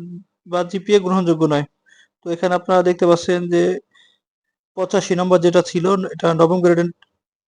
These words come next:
নন টেকনিক্যাল পদ, আহ, ছিয়াশি থেকে ঊননব্বই, দশম গ্রেডের আর টেকনিক্যাল বা প্রফেশনাল পদ একানব্বই, বিরানব্বই, চুরানব্বই, এটা নন টেকনিক্যাল দশম গ্রেডের জব, আহ, নব্বই, তিরানব্বই, পঁচানব্বই এগুলো টেকনিক্যাল। তো পাশাপাশি এখানে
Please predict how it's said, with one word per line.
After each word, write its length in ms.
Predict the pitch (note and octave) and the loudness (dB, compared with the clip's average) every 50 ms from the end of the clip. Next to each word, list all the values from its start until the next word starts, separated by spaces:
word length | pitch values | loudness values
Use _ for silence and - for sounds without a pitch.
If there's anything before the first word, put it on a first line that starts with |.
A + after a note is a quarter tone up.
| _ _ _ _ _ _ _ _ _ _ _ _ _ _ _ _ _ _ _ _ _ _ _ _ _ _ _ _ _ _ _ - _ _ - - _ _ _ _ _ _ A#3 A3+ G#3+ F3 E3+ D#3+ E3 E3+ E3 | _ _ _ _ _ _ _ _ _ _ _ _ _ _ _ _ _ _ _ _ _ _ _ _ _ _ _ _ _ _ _ -20 _ _ -20 -20 _ _ _ _ _ _ -2 0 0 0 0 -2 -2 0 4
নন 140 | E3 E3 E3+ E3+ | 4 4 4 4
টেকনিক্যাল 440 | F3+ E3+ F3 - F#3 F3 F3+ F3 E3+ F3 | 0 0 0 -4 0 2 4 4 4 6
পদ, 180 | F3+ F3 F#3+ F#3+ F#3+ - _ _ _ _ _ _ _ _ - | 8 8 8 8 4 -6 _ _ _ _ _ _ _ _ -8
আহ, 180 | D#3 D#3+ D#3+ D#3 D#3+ | -4 -2 -2 -4 -4
ছিয়াশি 280 | - - F#3 F3+ E3+ - | -2 0 0 0 0 -2
থেকে 160 | F3+ F3 E3+ F3 | -2 -2 0 0
ঊননব্বই, 400 | F3+ F3+ F3+ F3 E3+ F3 F3+ F#3+ | 0 0 -2 0 2 2 2 4
দশম 260 | F3+ E3+ E3 - F3+ E3+ | 4 4 2 2 -2 0
গ্রেডের 280 | E3+ E3+ E3 E3+ E3+ F3 | 0 2 2 4 4 4
আর 120 | F3 E3+ E3+ | 2 2 0
টেকনিক্যাল 360 | - F3 - - E3+ F3 E3+ | -2 -6 -6 -4 -2 0 2
বা 100 | E3+ E3+ E3 | 2 2 0
প্রফেশনাল 500 | E3+ - F3 F#3 F3+ E3 - - F#3 E3+ E3+ | 0 -2 -4 -4 -4 -4 -4 -6 -6 -2 2
পদ 140 | F#3 F3+ F3 F3 - F3+ E3+ | 2 2 2 2 -2 -4 0
একানব্বই, 340 | - F3 E3+ F3 E3+ E3+ E3+ | 0 0 -2 0 0 0 2
বিরানব্বই, 440 | E3 F3 E3+ E3+ E3+ F3+ F3+ F3+ F#3 E3+ | 2 0 0 0 0 0 0 0 -2 -2
চুরানব্বই, 380 | - F3+ E3+ E3+ E3+ E3+ F3+ F3+ | -4 -4 -4 -2 -2 -2 -2 -4
এটা 140 | E3+ - E3+ E3+ | 0 0 0 0
নন 160 | E3 E3 E3 E3 | 2 0 -2 -2
টেকনিক্যাল 420 | - E3+ - _ E3+ E3 E3+ E3+ | -4 -8 -8 _ -6 -4 -2 0
দশম 240 | E3+ D#3+ D#3 F3 E3+ | 0 -2 -2 -2 -6
গ্রেডের 240 | D#3+ E3 E3 E3+ E3 F3 | -4 -4 -4 -2 0 2
জব, 140 | E3+ F3 F3 - _ _ - - _ _ _ _ _ _ _ _ - | 0 0 0 -4 _ _ -20 -20 _ _ _ _ _ _ _ _ -12
আহ, 220 | E3 D#3+ D#3+ E3 | -8 -6 -4 -4
নব্বই, 460 | E3 E3+ F3 E3+ E3+ F3+ F3+ F3+ F3+ F#3 | -2 -4 -4 -4 -2 0 2 2 2 2
তিরানব্বই, 420 | F#3 G#3+ F3 E3+ F3 E3+ F3 E3+ E3+ | 0 0 -2 0 0 0 -2 0 0
পঁচানব্বই 340 | F3 E3+ - F3+ F3 F3+ F3 | -2 -2 -2 -4 -4 -4 -4
এগুলো 160 | F3 F3 E3+ | -2 -2 -4
টেকনিক্যাল। 520 | E3+ - E3+ D#3+ - F3 D#3 - D#3 D3 D3 D3 - _ _ _ | -2 -2 -6 -6 -6 -10 -6 -4 -4 -4 -4 -6 -12 _ _ _
তো 80 | - E3+ | -8 -6
পাশাপাশি 440 | E3+ E3+ E3+ E3+ - F3 F3 E3+ F3+ | -2 0 -2 0 0 -2 -2 -2 -2
এখানে 240 | E3+ E3+ F3 E3+ E3+ | -2 -2 -2 -2 -4